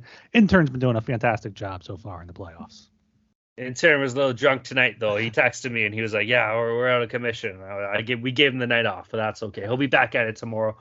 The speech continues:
Speaker 1: He's got a
Speaker 2: Uh,
Speaker 1: big, big exam tomorrow. Yeah,
Speaker 2: yeah,
Speaker 1: study.
Speaker 2: ex-, exactly, right? 'Cause he's still in college. We'll figure out what his program is next show, and we'll let you know. Um, all right, uh, what do we do here? We'll, uh, we'll quickly jump into the games tonight, and then maybe we'll hit some ads, and then we'll go into the games, uh, tomorrow here.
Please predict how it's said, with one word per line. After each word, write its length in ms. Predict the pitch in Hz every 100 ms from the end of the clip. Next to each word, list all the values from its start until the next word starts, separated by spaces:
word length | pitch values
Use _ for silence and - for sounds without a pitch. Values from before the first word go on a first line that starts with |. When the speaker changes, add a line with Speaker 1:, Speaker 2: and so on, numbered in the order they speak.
| - - _ 131
Speaker 1:
He's 80 | 143
got 420 | 147 151 143 -
a 80 | 151
Speaker 2:
Uh, 120 | 147
Speaker 1:
big, 320 | 165 143 135
big 220 | - -
exam 360 | 139 131 127 110
tomorrow. 400 | 107 95 85 104 _
Yeah, 160 | 117 117
Speaker 2:
yeah, 260 | 139 147 120
Speaker 1:
study. 140 | 117
Speaker 2:
ex-, 220 | 123 120 120 _ _ -
exactly, 800 | 131 120 131 117 117 117 95
right? 180 | 101 117
'Cause 80 | -
he's 140 | 127
still 240 | - 156 135
in 100 | 120
college. 640 | - 139 123 107 104 - _ -
We'll 80 | -
figure 220 | 175 151
out 60 |
what 80 | 135
his 80 | 131
program 400 | 160 151 139 123
is 120 | 120
next 220 | 123 113 -
show, 140 | 113
and 100 | 101
we'll 80 | 110
let 140 | 104
you 80 | 117
know. 220 | 107 101 - - _ -
Um, 1120 | 135 147 156 156 147 143 143 147 143 139 135 _ -
all 100 | 240
right, 220 | 214 170
uh, 800 | 202 208 202 202 202 196 202 196
what 140 | 233
do 60 | 262
we 80 | 226
do 100 | 151
here? 200 | 127 135
We'll, 160 | 180
uh, 180 | 170 180
we'll 140 | 208 240
quickly 340 | 311 302 277
jump 240 | 226 185
into 120 | 196 175
the 60 |
games 280 | 156 160 147
tonight, 340 | 156 135 135
and 100 | 135
then 80 | 135
maybe 200 | 135 123
we'll 100 | 127
hit 160 | 120 127
some 160 | 120
ads, 280 | 117 113 110
and 60 | 110
then 100 | 110
we'll 100 | 107
go 120 | 107
into 120 | 104
the 80 | 101
games, 340 | 101 95 98
uh, 120 | 101 95
tomorrow 340 | 113 104 101
here. 240 | 110 104